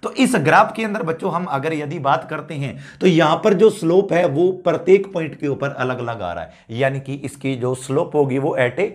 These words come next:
point के ऊपर फाइंड की जा सकती है, सभी पॉइंट के ऊपर जो इसकी स्लोप है वो सेम नहीं होगी। इसकी जो स्लोप होगी बच्चों वो at a point हो सकती है,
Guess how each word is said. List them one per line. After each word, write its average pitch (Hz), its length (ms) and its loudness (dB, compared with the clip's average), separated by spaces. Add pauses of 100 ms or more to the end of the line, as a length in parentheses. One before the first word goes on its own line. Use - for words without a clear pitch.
(220)
point 151 220 -2
के 143 120 -4
ऊपर 135 180 -2
फाइंड 117 260 -4
की 139 160 -4
जा 143 140 4
सकती 147 340 -6
है, 165 160 -4 (200)
सभी 165 320 0
पॉइंट 135 340 -4
के 131 80 -2
ऊपर 117 180 -8
जो 110 160 -8
इसकी 113 220 -10
स्लोप 123 380 -4
है 147 120 0
वो 117 180 -2
सेम 117 320 -6 (420)
नहीं 143 220 2
होगी। 170 260 0 (240)
इसकी 185 300 -2
जो 175 140 0
स्लोप 143 340 -2
होगी 117 180 0
बच्चों 113 280 -4
वो 135 180 0
at 120 180 0
a 156 80 0 (140)
point 117 260 -2
हो 101 120 -4
सकती 98 340 -10
है, 82 160 -12